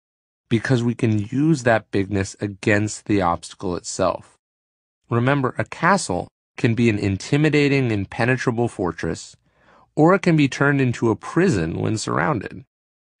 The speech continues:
The difference is simply a shift in action and approach. We can use the things that block us to our advantage, letting them do the difficult work for us. Sometimes that means leaving the obstacle as it is,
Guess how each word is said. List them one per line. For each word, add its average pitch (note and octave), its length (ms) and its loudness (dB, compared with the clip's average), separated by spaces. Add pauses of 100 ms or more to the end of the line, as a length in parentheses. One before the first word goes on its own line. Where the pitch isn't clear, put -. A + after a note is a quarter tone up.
(100)
The A#2 100 2
difference F3 500 0
is D#3+ 100 -2
simply A2 480 0
a G2+ 80 -2
shift - 440 -2
in G#2+ 240 -6
action F#2+ 500 -4
and F#2+ 120 -2
approach. - 600 -8 (920)
We D3 120 4
can D#3 200 4
use E3+ 300 4
the A3 120 2
things C3 340 2
that C3 180 0
block F#2 300 2
us F#2 160 -4
to F#2 140 -2
our F2 160 0
advantage, E2+ 720 -6 (260)
letting A2+ 360 2
them G#2+ 320 0
do F2 200 0
the F#2+ 120 0
difficult F#2 420 -6
work F#2+ 240 -4
for - 280 -4
us. - 340 -12 (520)
Sometimes G#2+ 760 -2
that G#2 180 0
means G#2 300 -2
leaving A#2+ 420 0
the C3 140 2
obstacle F2+ 540 -2
as F2 180 -2
it F#2+ 100 -4
is, - 400 -6